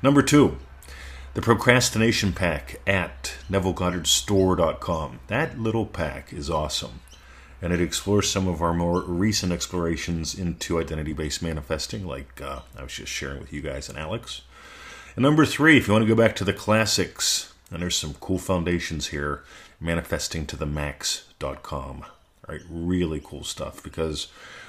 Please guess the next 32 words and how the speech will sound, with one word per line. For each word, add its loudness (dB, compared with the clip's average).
whenever 2
you 4
really, 4
really 2
get, -2
uh, -2
this -6
is 0
all 2
about 2
who 2
you 6
choose 0
to -6
be 0
in 0
the -6
world. -8
What -6
hats -2
are 0
you -2
wearing, -4
and -12
how -6
do -4
those -6
hats -8
interplay -6
with -10
each -12
other? -12